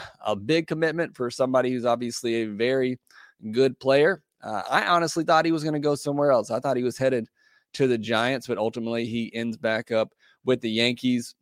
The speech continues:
You know, everybody hates the Yankees, as they should, but I do love to see when a player, you know, finishes out his career with the team that brought him up, and looks like that could be the case for Aaron Judge. So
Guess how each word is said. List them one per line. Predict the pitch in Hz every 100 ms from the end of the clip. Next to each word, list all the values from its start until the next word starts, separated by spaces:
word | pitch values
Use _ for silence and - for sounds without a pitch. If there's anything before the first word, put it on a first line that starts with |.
| _ _
You | 120
know, | 104 _ -
everybody | 151 151 147
hates | 135 139 123
the | 127
Yankees, | 127 139 143 135
as | 123 131 127
they | 117
should, | 117 131 131 127
but | 120 123 - - -
I | 135
do | 143 156
love | 151 143
to | 131
see | - 143
when | 139 135
a |
player, | 120 135 135 131 123 _
you | 123
know, | 113
finishes | - 135 127 127
out | 127 123
his | 127 117
career | 131 120 120 120 113 _ _ _
with | 120 127
the | 117
team | 127 120
that | 113 104
brought | 113 113
him | 110 107 107
up, | 127 - _
and | 104 107
looks | 113
like | 117 113
that | 107 -
could | - 131
be | 120 117
the |
case | 107 120 113 - - _ _ _ -
for | 113 107
Aaron | 110 110 104 101
Judge. | 104 107 104 107
So | - 107